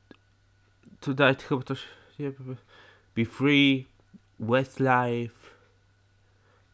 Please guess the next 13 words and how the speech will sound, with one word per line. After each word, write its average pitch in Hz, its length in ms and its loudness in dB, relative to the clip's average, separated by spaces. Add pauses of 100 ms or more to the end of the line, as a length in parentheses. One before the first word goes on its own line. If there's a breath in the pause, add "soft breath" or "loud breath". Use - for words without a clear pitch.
Gareth 113 440 4
Gates. 110 720 0 (960 soft breath)
Ja 110 120 -2
pamiętam, 120 760 0
e, - 680 -14 (580)
Gareth 139 300 0
Gates 131 340 0
wystąpił 127 760 -2
w - 180 -20 (220)
pierwszej 143 380 0
edycji 131 340 -4
brytyjskiego 123 760 -4
Idola. 120 500 2